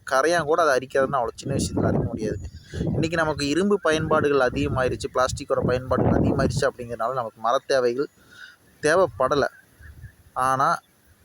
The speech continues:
ஆ, மரத் தேவைகள் தேவைப்பட்ட காலகட்டங்கள் இந்த மரம் கிடைச்சிருந்தது அப்படின்னா, மிகப்பெரிய அளவுல பயன்பாட்டு கிடைச்சிருந்திருக்கும். ஆ, ரெண்டாவது பார்த்தீங்க அப்படின்னா,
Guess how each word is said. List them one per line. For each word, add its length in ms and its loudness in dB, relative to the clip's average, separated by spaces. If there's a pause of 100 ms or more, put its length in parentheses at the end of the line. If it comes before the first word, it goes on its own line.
(240)
ஆ, 300 4
மரத் 380 2
தேவைகள் 760 2 (600)
தேவைப்பட்ட 480 2
காலகட்டங்கள் 640 4
இந்த 160 0
மரம் 320 0
கிடைச்சிருந்தது 520 0
அப்படின்னா, 560 0 (720)
மிகப்பெரிய 520 0
அளவுல 160 0
பயன்பாட்டு 580 -2
கிடைச்சிருந்திருக்கும். 880 -8 (880)
ஆ, 320 0 (320)
ரெண்டாவது 580 2
பார்த்தீங்க 300 -2
அப்படின்னா, 360 -2